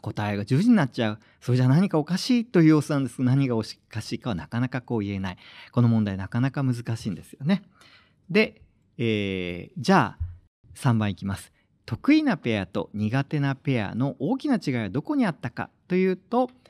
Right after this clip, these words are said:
えー、単位量あたりの大きさ、ここでは分速ですね。それを理解して、まあ、あの、柔軟に計算できるほど的確に使えているかというところでした。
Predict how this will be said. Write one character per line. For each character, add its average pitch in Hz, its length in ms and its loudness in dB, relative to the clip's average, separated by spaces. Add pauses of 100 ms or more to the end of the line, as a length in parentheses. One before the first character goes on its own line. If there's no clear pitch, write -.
(220)
え 92 440 -6
ー、 - 40 -20
単 143 200 4
位 147 40 4
量 143 180 2
あ 151 80 -2
た 151 100 -4
り 131 80 0
の 123 140 0
大 185 80 -2
き - 100 -12
さ、 - 200 -6 (160)
こ - 120 -8
こ 110 120 -2
で 104 100 -2
は 87 40 -6
分 123 200 2
速 120 220 -2
で 107 100 -2
す - 120 -6
ね。 165 160 2 (200)
そ 123 160 -4
れ 185 80 2
を 214 100 4
理 208 140 0
解 143 240 -4
し - 80 -16
て、 190 340 -2
ま 120 300 0
あ、 107 60 -6
あ 110 40 -2
の、 107 140 -2
柔 139 200 2
軟 208 280 0
に 202 180 -2
計 135 200 -2
算 143 180 -4
で 139 100 -2
き 143 120 -4
る 135 80 -2
ほ 175 100 -2
ど 226 100 -2
的 - 300 -12
確 117 260 -10
に 165 140 -4
使 - 260 -6
え 175 80 -4
て 185 140 -4
い 180 40 -2
る 175 100 -4
か - 180 -10 (120)
と 120 80 -4
い 110 40 0
う 104 40 -4
と 104 120 -10
こ 101 100 -8
ろ 95 80 -6
で 95 120 -10
し - 80 -18
た。 - 180 -4